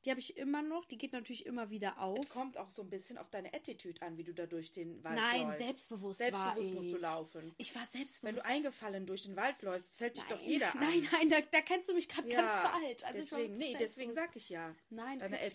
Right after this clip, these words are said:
Speaker 2: Attitude ist ja da.
Speaker 1: Auf jeden Fall, sie war da und, ähm,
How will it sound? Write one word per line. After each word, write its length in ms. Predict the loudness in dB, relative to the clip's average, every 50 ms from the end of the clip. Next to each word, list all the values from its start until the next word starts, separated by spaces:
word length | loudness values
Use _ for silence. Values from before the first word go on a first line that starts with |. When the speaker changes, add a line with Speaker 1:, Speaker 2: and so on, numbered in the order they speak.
| -4
Speaker 2:
Attitude 240 | -6 -4 -8 -8 -10
ist 120 | -10 -6 -6
ja 80 | -6 -4
da. 360 | -4 -4 -4 -2 -4 -6 -10 -14 -20 -20 -20 -20 -20 -20 -8 4
Speaker 1:
Auf 200 | 4 4 4 6
jeden 220 | 4 4 4 4
Fall, 280 | 2 0 -2 -2 0 0
sie 120 | -2 -2
war 140 | -2 -2 -2
da 300 | 2 2 4 4 4 2
und, 520 | 2 0 -2 -2 -2 -2 -4 -4 -6 -8 -4 -2
ähm, 500 | 0 0 2 2 0 0 -2 -2 -6